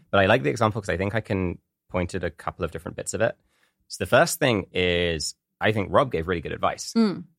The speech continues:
Speaker 1: And one way which links to what we were talking about earlier in terms of, like, trying to find something that's really excellent, um, and excellent for you,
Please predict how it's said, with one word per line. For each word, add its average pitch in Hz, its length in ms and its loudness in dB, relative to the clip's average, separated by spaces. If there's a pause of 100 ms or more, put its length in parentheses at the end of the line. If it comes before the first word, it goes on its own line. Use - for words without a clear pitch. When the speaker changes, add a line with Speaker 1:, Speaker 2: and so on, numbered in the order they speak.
(160)
Speaker 1:
And 95 380 0 (200)
one 107 440 4
way 92 280 4 (120)
which - 460 -8
links 95 180 -2
to - 80 -8
what 90 80 -2
we 87 80 -4
were 82 60 -6
talking 87 240 -6
about 80 160 -2
earlier 98 340 4
in 78 100 -2
terms 82 280 -4
of, - 100 -10
like, 80 160 -8
trying 87 240 0
to 90 60 -4
find 80 200 -4
something 80 200 -8
that's - 160 -12
really - 180 -8
excellent, 87 520 -4 (540)
um, 76 300 0
and 92 140 -4
excellent 92 400 -2
for 90 240 0
you, 82 440 -4